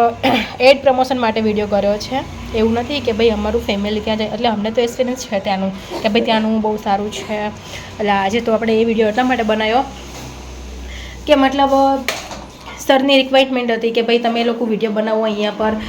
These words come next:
અમારે સારું એવું અહીંયાનું મતલબ માર્કેટિંગ કરો, મતલબ સારી હોસ્પિટલ છે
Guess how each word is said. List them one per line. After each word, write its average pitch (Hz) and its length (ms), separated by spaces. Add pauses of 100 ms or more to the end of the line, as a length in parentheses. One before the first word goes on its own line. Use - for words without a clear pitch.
(200)
અમારે 220 340
સારું 220 400
એવું 220 320
અહીંયાનું 220 440
મતલબ 220 440
માર્કેટિંગ 214 580
કરો, 214 120
મતલબ 226 320
સારી 226 340
હોસ્પિટલ 226 520
છે 240 180